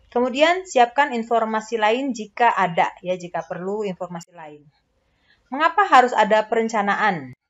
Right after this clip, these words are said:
Ya, pertama nih, gaya anak belajar itu beda-beda. Kita tahu multiple intelligence, tapi yang kita perhatikan di sini adalah mengenai visual, audio, dan kinestetik. Ya, beberapa anak itu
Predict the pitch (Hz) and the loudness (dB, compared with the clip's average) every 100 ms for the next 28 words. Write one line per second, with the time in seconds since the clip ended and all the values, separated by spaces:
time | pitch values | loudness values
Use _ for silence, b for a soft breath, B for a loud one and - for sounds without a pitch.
0 | _ _ 175 202 269 294 - 190 175 220 | _ _ -6 -6 -6 -8 -10 -2 0 2
1 | 214 214 208 175 170 185 180 170 180 185 | 0 0 -6 -4 -2 2 2 2 -4 -6
2 | 170 175 170 160 190 226 208 262 208 170 | -6 -4 -4 -2 0 0 -2 -8 -6 -2
3 | 165 160 160 170 147 127 _ _ _ - | -2 -2 -4 -2 -2 -8 _ _ _ -4
4 | 185 175 175 214 190 185 180 170 170 175 | -4 0 0 0 -4 -8 -6 -6 -6 -8
5 | 160 160 175 226 233 175 190 190 185 - | -8 -8 -6 -6 -6 -6 -4 -6 -8 -6
6 | 175 165 - - 165 170 165 180 170 170 | -4 -4 -6 -18 -8 -6 -6 -4 -6 -4
7 | 180 220 190 190 180 175 175 175 170 180 | -4 -2 0 0 0 -4 -4 -4 -6 -8
8 | 165 180 185 240 254 180 175 165 185 240 | -8 -2 2 2 2 -2 -2 -4 0 0
9 | 196 180 185 196 170 170 165 156 - 151 | 4 2 2 -4 -6 -4 -2 -2 -4 -14
10 | _ _ b _ 180 185 180 175 175 156 | _ _ b _ -8 -4 0 0 0 -2
11 | 180 175 156 175 247 285 | -2 -6 -8 -12 -4 -2